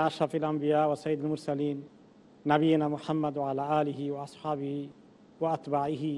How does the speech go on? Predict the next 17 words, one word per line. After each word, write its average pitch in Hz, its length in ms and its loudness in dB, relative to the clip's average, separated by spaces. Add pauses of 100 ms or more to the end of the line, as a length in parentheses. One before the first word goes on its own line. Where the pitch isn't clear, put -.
ওয়া 151 120 -2
মান 143 140 -2
দাআ 151 260 0
বিদাওয়াতিহি 135 640 -6
ইলা 139 120 -2
ইয়াউমিদ্দিন। 143 560 0 (680)
আম্মা 135 200 -4
বাদ, 156 260 2 (580)
সম্মানিত 143 420 -2
দর্শক 143 400 -4
মণ্ডলী, 160 380 2 (480)
আসসালামু 151 400 2
আলাইকুম 143 420 0
ওয়া 147 120 0
রাহমাতুল্লাহি 143 800 -2
ওয়া 151 120 0
বারাকাতুহু। 143 600 -2